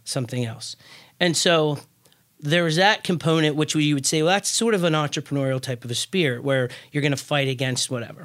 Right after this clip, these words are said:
right? At the same time, though, my dad, like I mentioned, was in the military.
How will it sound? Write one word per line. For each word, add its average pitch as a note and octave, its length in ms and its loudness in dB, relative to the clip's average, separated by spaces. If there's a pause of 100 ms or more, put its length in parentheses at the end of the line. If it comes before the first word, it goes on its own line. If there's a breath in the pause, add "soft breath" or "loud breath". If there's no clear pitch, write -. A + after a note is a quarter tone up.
right? C3 200 -4 (400 loud breath)
At E3 100 -2
the D#3 60 -4
same C4+ 300 2
time, C#3+ 240 0
though, B2 280 -4 (460)
my D3 220 -2
dad, D3 340 0
like C#3+ 160 -2
I C#3 80 -2
mentioned, C3+ 380 -2
was C3 100 -4
in C#3 80 0
the B2+ 40 -2
military. C#3 680 -2